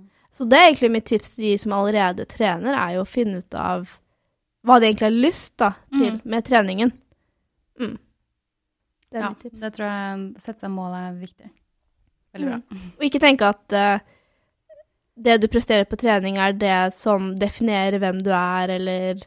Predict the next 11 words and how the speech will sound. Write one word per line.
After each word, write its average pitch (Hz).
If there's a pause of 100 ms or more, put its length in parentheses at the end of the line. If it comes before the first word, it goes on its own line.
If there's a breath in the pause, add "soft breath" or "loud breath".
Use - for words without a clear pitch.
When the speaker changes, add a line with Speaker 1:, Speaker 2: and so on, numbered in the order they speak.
(260 soft breath)
Speaker 1:
for 233
det -
er -
mange 247
som 262
trener 254
ganske 233
mye. 233 (280)
Speaker 2:
Mm. 220 (300)
Speaker 1:
Eh, 214 (120)
og 208